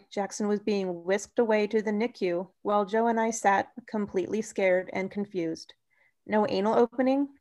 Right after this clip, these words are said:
Is that even possible?" Jackson would have his first surgery that day. We were told to expect him to come out of surgery with a colostomy, but we would not know the extent of his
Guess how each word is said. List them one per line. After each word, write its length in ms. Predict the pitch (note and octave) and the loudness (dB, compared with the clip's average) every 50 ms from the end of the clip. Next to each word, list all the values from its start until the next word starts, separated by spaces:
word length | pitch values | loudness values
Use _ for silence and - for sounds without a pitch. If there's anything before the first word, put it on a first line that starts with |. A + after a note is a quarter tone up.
| - - | -10 -8
Is 100 | G#3 G3+ | -4 -2
that 140 | G#3+ G#3 G#3+ | 0 0 2
even 260 | A#3 A3 A#3+ A#3+ A#3 | 2 0 0 0 -2
possible?" 580 | A#3 - A3+ A3+ - - B3+ C#4+ C#4+ D#4 D#4 - _ _ _ _ _ _ _ _ _ | -2 -2 -4 -4 -4 -4 -4 -2 -4 -4 -6 -10 _ _ _ _ _ _ _ _ _
Jackson 320 | - C4+ C#4 C#4 - D#4+ | 6 6 6 6 6 4
would 120 | E4 D4+ B3+ | 4 6 6
have 180 | C4 B3 A#3 | 4 4 6
his 160 | B3 A#3 - | 4 2 0
first 340 | - - G#3+ A3 B3+ B3+ - | 0 2 4 4 4 2 2
surgery 380 | - A#3 G#3 G3 F#3 G3+ G#3 G3+ | 2 2 2 2 2 0 0 2
that 260 | F3+ F#3 F3+ - - | 2 2 0 0 0
day. 420 | - F3 E3 D#3+ D#3+ D#3 E3+ F3+ - _ _ _ _ _ | -2 -2 -2 -4 -6 -8 -10 -12 -18 _ _ _ _ _
We 100 | G#3+ A3 | 2 4
were 100 | A3 A3 | 4 4
told 280 | A3 - A#3 A3 A3+ A3+ - | 4 4 4 4 4 2 2
to 100 | - A3+ | 0 0
expect 380 | A3 A3 - - G#3 G3+ G3+ - | 0 -2 -2 0 0 0 0 -2
him 160 | A3 F#3+ F#3 | -4 -4 -4
to 60 | G3 F#3 | -6 -6
come 200 | - G3 G3+ G3+ | -4 -4 -2 -2
out 220 | G3 G3 G3 F3+ | 0 0 0 -2
of 80 | F#3 F3+ | -2 -2
surgery 400 | - G#3 G3+ G#3+ G3+ - F#3+ F3+ | -2 -2 -2 -2 0 -2 -2 -2
with 220 | E3+ F#3+ F#3 - | 0 -2 -2 -4
a 40 | F#3 | -6
colostomy, 840 | - - G3 F#3+ F#3 F3+ G#3+ - - - F#3+ F3 F3 F3+ F3+ - _ _ _ _ _ _ _ _ _ | -4 -2 0 2 2 2 0 -2 -4 -8 -8 -6 -8 -8 -10 -12 _ _ _ _ _ _ _ _ _
but 80 | B3 A#3+ | 6 6
we 100 | B3 B3 | 8 8
would 140 | B3 B3 | 6 6
not 220 | A#3+ B3+ C4 B3+ B3+ | 6 6 4 6 6
know 120 | C4 B3+ | 6 6
the 120 | B3 B3 A#3+ | 8 6 4
extent 420 | A#3 A#3+ - - A3 A3+ A#3+ - | 4 2 0 0 0 0 2 2
of 140 | B3+ A3 G#3+ | 2 2 2
his 200 | G#3+ G#3 G3+ | 0 -2 -4